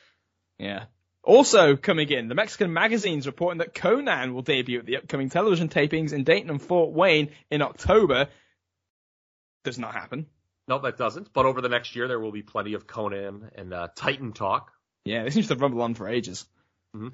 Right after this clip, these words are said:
Speaker 2: And he did work a few dark matches earlier in the year. I think we mentioned that previously.
Speaker 1: Yes, and also Chris Chavis, the future Tatanka, according to, uh,
Speaker 2: <laughs>
Speaker 1: Lord Alfred Hayes, he's working a lot of dark matches too.
Speaker 2: Yeah, and the initial vignette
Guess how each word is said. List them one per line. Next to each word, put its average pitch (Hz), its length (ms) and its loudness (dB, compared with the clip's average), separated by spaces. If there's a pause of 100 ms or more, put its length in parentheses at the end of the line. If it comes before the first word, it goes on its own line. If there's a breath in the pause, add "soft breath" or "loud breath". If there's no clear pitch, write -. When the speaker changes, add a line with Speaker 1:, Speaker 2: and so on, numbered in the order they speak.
Speaker 2:
And 220 160 4
he 220 140 -4
did 311 200 -4
work 311 220 0
a 190 40 -10
few 208 340 -6
dark 139 360 2
matches 151 320 -2
earlier 147 240 -2
in 95 60 -8
the 90 60 -14
year. 85 120 -8
I 80 60 -6
think - 180 -18
we - 60 -12
mentioned 85 320 -16
that 76 160 -12 (100)
previously. - 400 -20 (440)
Speaker 1:
Yes, - 440 -14
and 151 500 0 (160)
also 135 460 2
Chris 214 400 0
Chavis, 180 720 2
the 139 220 -2
future 165 340 0
Tatanka, 180 720 0 (280 soft breath)
according 110 400 -6
to, 110 300 -8
uh, 107 40 -10
Speaker 2:
<laughs> - 20 -12
Speaker 1:
Lord 123 180 -6
Alfred 123 220 -6
Hayes, 139 200 0 (200 loud breath)
he's 185 180 2
working 180 200 2
a 170 40 -2
lot 170 80 2
of 156 60 -2
dark 180 220 4
matches 160 300 -8
too. 107 400 -6 (440)
Speaker 2:
Yeah, 120 180 -4
and 107 140 -8
the 117 180 -2
initial 156 600 -2
vignette 131 760 -2